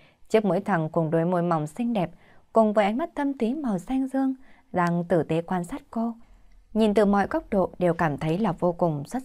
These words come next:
sắc. "Chào anh." Cô thân mật vươn tay, không nghĩ tới vừa giơ lên thì lập tức rơi vào một bàn tay ấm áp hữu lực. Đối phương đột nhiên đem cô kéo đến trước mặt, ánh mắt sắc bén màu xanh dương nhìn rất là cẩn thận.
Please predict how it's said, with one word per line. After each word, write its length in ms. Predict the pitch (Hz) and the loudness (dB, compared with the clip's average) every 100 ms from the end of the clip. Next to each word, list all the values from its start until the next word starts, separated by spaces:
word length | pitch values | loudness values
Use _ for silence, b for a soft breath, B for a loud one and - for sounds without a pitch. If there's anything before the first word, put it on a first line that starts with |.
| - | -8
sắc. 140 | 247 262 - - - - _ _ _ _ _ | -12 -12 -20 -20 -20 -20 _ _ _ _ _
"Chào 180 | - 185 | -2 0
anh." 180 | 175 196 202 _ _ _ _ _ _ | 0 -4 -8 _ _ _ _ _ _
Cô 160 | 190 180 | 6 6
thân 220 | 180 175 | 6 2
mật 120 | 165 175 | 0 0
vươn 220 | 185 185 | -4 -2
tay, 260 | 185 185 190 b b b - | -4 -4 -6 b b b 2
không 180 | 175 | 2
nghĩ 120 | 170 170 | 4 2
tới 240 | 180 170 | 4 4
vừa 200 | 196 175 | 4 2
giơ 160 | 165 180 | 4 0
lên 260 | 180 175 | 0 -2
thì 100 | 185 | 0
lập 180 | 175 170 | 0 0
tức 160 | 175 320 | -2 -4
rơi 180 | - 262 | -2 -4
vào 160 | 240 | -2
một 200 | 180 170 | -2 -2
bàn 200 | 175 175 | -2 -4
tay 220 | 165 247 262 | -4 -6 -4
ấm 160 | 196 185 | -4 -6
áp 160 | 311 - | -10 -8
hữu 140 | 202 | -6
lực. 260 | 254 190 165 b b b b b | -4 -4 -6 b b b b b
Đối 200 | - 170 | 2 2
phương 220 | 170 180 | 2 0
đột 140 | 175 156 | 2 2
nhiên 260 | 160 170 | 0 -2
đem 180 | 175 170 | -2 -4
cô 260 | 170 180 175 | -2 0 0
kéo 180 | 180 175 | -2 -2
đến 220 | 175 180 | -4 -4
trước 240 | - 320 | -6 -4
mặt, 180 | 233 170 - b b b | -2 -4 -6 b b b
ánh 200 | - 165 | -2 0
mắt 120 | 165 | 0
sắc 200 | - 151 | 0 -4
bén 280 | 180 170 185 | 0 0 0
màu 180 | 233 165 | 0 0
xanh 240 | - 175 | -2 -4
dương 260 | 175 175 175 | -2 -2 -2
nhìn 160 | 175 151 | -2 -4
rất 240 | 269 285 | -6 -4
là 140 | 202 165 | -2 -2
cẩn 200 | 175 151 | -4 -4
thận. 180 | 151 156 | -4 -6